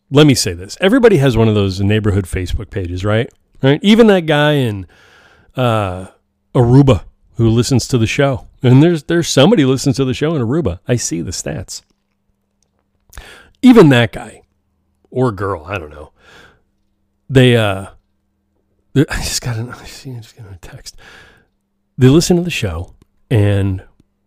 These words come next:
see, I'm screw-, I'm screwing. <laughs> I just got a text in the middle of this and now it screwed me all up. Ah! And it wasn't the fat people texting me. It was, it was another thing. Um, but I got distracted. My point being, here you go. Let's get, let's,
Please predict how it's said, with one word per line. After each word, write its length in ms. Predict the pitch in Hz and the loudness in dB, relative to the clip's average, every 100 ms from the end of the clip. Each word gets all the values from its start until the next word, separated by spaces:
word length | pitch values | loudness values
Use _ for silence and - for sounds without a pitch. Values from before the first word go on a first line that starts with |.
| _ _ _ _ _ _ - | _ _ _ _ _ _ -16
see, 200 | - 175 | -4 -2
I'm 180 | 165 190 | 0 0
screw-, 380 | - - 147 151 | 0 0 2 2
I'm 180 | 139 170 | 2 0
screwing. 340 | - 127 120 92 | 0 0 2 2
<laughs> 1700 | - - - - - - - 1077 1077 _ _ _ _ _ _ _ - | 0 -4 -16 -18 -20 -20 -20 -20 _ _ _ _ _ _ _ _ -6
I 140 | 247 - - - - | -4 -6 -16 -6 4
just 140 | 226 | 6
got 100 | 247 | 6
a 40 | 175 | 4
text 320 | - 170 - | 4 4 4
in 60 | 139 | 4
the 40 | |
middle 160 | 127 135 | 4 4
of 40 | |
this 140 | 139 | 2
and 80 | 135 | 2
now 100 | 123 | 0
it 100 | 113 | 0
screwed 440 | - - - 123 117 | -4 -4 2 2 4
me 120 | 104 | 2
all 220 | 98 95 | -2 -4
up. 140 | 85 - | -10 -2
Ah! 340 | 151 147 - - - - | 2 2 0 -8 -18 0
And 100 | 151 | 4
it 80 | 131 | 6
wasn't 240 | 160 165 | 6 4
the 60 | 147 | 2
fat 320 | - 123 139 | 2 0 2
people 240 | 135 127 | 0 0
texting 400 | 101 107 - 110 | -4 -6 -4 -2
me. 140 | 95 95 | 0 -2
It 40 | |
was, 180 | 92 90 | -4 -8
it 160 | - 120 | -10 -10
was 120 | 92 | -6
another 260 | 101 92 87 | -4 -6 -8
thing. 220 | 123 120 - - - - | -14 -16 -20 -20 -20 -8
Um, 420 | 110 107 95 101 123 _ _ - | -2 -2 -2 -8 -16 _ _ -2
but 120 | 113 | 0
I 40 | |
got 140 | 110 101 | 0 -4
distracted. 560 | 117 - 117 110 - _ _ _ | -6 -6 -8 -8 -14 _ _ _
My 60 | 120 | -2
point 280 | 165 175 127 | 4 4 4
being, 380 | 110 98 98 - | 2 2 0 -4
here 200 | - 117 | 0 2
you 60 | 101 | 2
go. 160 | 87 | -2
Let's 200 | 101 113 | -2 -2
get, 140 | - 135 | -2 -2
let's, 280 | 135 - | 0 -2